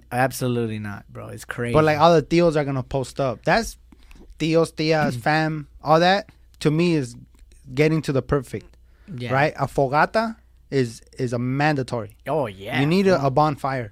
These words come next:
Speaker 1: For sure.
Speaker 2: A-, and the party needs to be h-, inside and outside.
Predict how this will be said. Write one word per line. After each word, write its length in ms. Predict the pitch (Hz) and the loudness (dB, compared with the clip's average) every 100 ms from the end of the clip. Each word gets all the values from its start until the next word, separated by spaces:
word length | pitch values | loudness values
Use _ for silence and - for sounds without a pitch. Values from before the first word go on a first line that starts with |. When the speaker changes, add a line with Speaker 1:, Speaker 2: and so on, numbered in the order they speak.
| - | -14
Speaker 1:
For 140 | 131 117 | -10 -10
sure. 440 | - 151 104 - - - - | -8 -8 -8 -10 -20 -18 -6
Speaker 2:
A-, 200 | 156 165 | -6 -2
and 120 | 151 | 0
the 60 | 143 | 0
party 320 | - 185 196 | 4 4 6
needs 180 | 196 - | 2 -2
to 80 | 160 | -4
be 120 | 170 | -4
h-, 60 | 131 - - - | -4 -10 -18 -2
inside 440 | 170 196 233 214 196 | 0 2 4 2 4
and 200 | 190 175 | 2 2
outside. 400 | 151 - 123 | 0 -2 -8